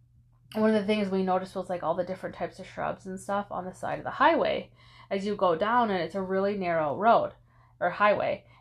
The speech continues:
And it just was like, "Well, were these planted there? Are they native? Like, does it help maintain the highway during hurricanes?" And so, um, I'm actually in the process of doing some research to kinda learn more about that, because,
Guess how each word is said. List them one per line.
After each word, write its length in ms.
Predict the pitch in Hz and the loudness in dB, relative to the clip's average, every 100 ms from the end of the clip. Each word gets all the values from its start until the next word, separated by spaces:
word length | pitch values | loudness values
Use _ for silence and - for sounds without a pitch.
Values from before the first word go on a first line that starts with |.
| - | -6
And 140 | 202 202 | -2 0
it 80 | |
just 220 | 202 202 202 | -2 -4 -6
was 160 | 190 | 2
like, 200 | 190 180 | 2 4
"Well, 460 | 214 202 - - - | 6 6 6 0 -8
were 100 | 202 | -4
these 220 | 190 170 - | -4 -4 -6
planted 480 | 285 349 339 339 | 0 0 0 0
there? 360 | 330 320 320 311 | 4 6 6 4
Are 180 | - 196 | 4 2
they 160 | 185 175 | 2 -2
native? 460 | 196 233 233 226 | -4 -4 -2 -2
Like, 160 | 208 185 | -2 -4
does 120 | 180 | -8
it 80 | 180 | -8
help 280 | - 190 180 | -2 -2 -2
maintain 460 | 160 156 185 180 | -6 -6 -6 -4
the 80 | 165 | -4
highway 360 | 165 175 175 175 | -2 0 2 0
during 260 | 170 - | -4 -8
hurricanes?" 800 | 180 240 240 240 247 240 233 240 - - - - | -4 0 2 0 -2 -2 -2 -4 -8 -20 -16 -6
And 160 | 180 190 | -6 0
so, 360 | 190 185 175 | 6 6 6
um, 220 | 175 175 | 2 0
I'm 120 | 175 175 | -2 -4
actually 240 | 175 190 | -4 -6
in 100 | 180 | -6
the 40 | |
process 380 | - 165 - - | -4 -4 -4 -16
of 100 | 175 | -10
doing 220 | 175 170 | -6 -4
some 180 | 170 175 | -6 -10
research 520 | 165 170 170 175 - | -8 -8 -6 -8 -8
to 80 | 170 | -12
kinda 260 | - 180 175 | -8 -4 -2
learn 240 | 165 180 | -2 -2
more 160 | 208 247 | 2 4
about 260 | 269 277 330 | 4 4 4
that, 240 | 381 381 - | 4 2 -8
because, 520 | 226 220 202 196 | -8 -2 -2 -4